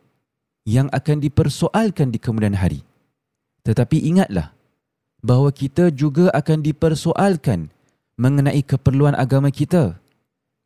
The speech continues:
kerana ia juga adalah tanggungjawab kita yang akan dipersoalkan. Para pendengar Radio Warna dirahmati oleh Allah Subhanahu wa taala, tidak salah memiliki harta dan anak-anak. Tetapi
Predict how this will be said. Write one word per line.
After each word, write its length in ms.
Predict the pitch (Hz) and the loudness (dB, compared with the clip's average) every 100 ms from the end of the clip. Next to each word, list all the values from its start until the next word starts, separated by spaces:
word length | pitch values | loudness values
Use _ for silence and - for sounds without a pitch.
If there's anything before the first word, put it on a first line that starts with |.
| - | -2
kerana 240 | 107 120 | 0 0
ia 400 | 131 131 170 214 | 0 2 4 4
juga 320 | 165 165 147 131 | 2 0 0 0
adalah 240 | 135 135 | 2 0
tanggungjawab 720 | - 127 143 208 180 165 - | 2 0 2 0 2 0 0
kita 480 | 139 - 196 220 - _ _ _ _ _ _ | -4 -2 2 2 0 _ _ _ _ _ _
yang 160 | 120 120 | -2 0
akan 320 | 113 - 175 | 0 0 0
dipersoalkan. 720 | 117 - - - 76 73 98 - _ _ _ _ _ _ _ _ _ _ _ - | 0 -2 -4 -6 -8 -8 -10 -12 _ _ _ _ _ _ _ _ _ _ _ -2
Para 160 | - 214 | 0 2
pendengar 240 | 220 208 | 2 2
Radio 240 | 190 170 165 | 2 2 0
Warna 320 | 165 190 180 | 0 -2 -2
dirahmati 400 | 147 143 147 147 | -2 -4 -2 0
oleh 80 | 131 | 0
Allah 160 | 143 | 0
Subhanahu 480 | - 123 131 117 110 | -2 -2 0 2 2
wa 0 | |
taala, 320 | - 110 131 120 - _ _ _ _ _ _ _ _ _ - | 0 0 -2 -4 -10 _ _ _ _ _ _ _ _ _ -4
tidak 240 | 180 180 - | 0 0 0
salah 240 | 196 214 | 0 0
memiliki 480 | 180 170 165 180 160 | 0 -2 -2 0 2
harta 320 | 151 - 170 | 2 0 0
dan 160 | 156 - | 0 0
anak-anak. 480 | 127 107 107 123 - _ _ _ _ _ _ _ _ - | -2 0 0 0 -4 _ _ _ _ _ _ _ _ -2
Tetapi 140 | 131 | 2